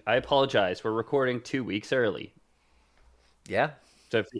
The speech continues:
Speaker 1: if you were joined expecting us to read your name on the, on air, we can't.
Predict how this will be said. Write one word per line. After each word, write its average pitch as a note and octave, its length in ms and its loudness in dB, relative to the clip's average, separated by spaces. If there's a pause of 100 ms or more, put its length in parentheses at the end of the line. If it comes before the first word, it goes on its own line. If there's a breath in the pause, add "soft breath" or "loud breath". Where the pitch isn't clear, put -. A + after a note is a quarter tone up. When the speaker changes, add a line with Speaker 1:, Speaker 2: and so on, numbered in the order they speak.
Speaker 1:
if A2 100 -2
you C3 120 6
were B2 80 4
joined B2+ 400 6
expecting G#2+ 380 0
us F#2+ 120 -6
to G2+ 80 -8
read G2 160 -6
your F#2 80 -10
name F#2 220 -6
on F2 100 -8
the, F2 220 -8 (180)
on F#2+ 140 -4
air, E2 220 -8 (220)
we G#2 80 -6
can't. D3 360 2